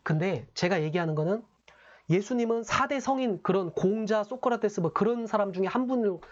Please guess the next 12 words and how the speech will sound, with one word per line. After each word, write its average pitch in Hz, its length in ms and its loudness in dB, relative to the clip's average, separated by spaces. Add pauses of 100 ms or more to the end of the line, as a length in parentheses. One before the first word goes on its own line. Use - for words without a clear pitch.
(220)
사람들이 226 360 -2
그렇게 170 200 -2
잘못 196 300 0
알고 175 180 -2
있는데, 147 400 -2 (680)
예수님은 233 400 0
그냥 202 200 0
그렇게 - 200 -2
착한 247 440 0
그런 190 180 0
사람이 226 260 0
아니고 143 500 -2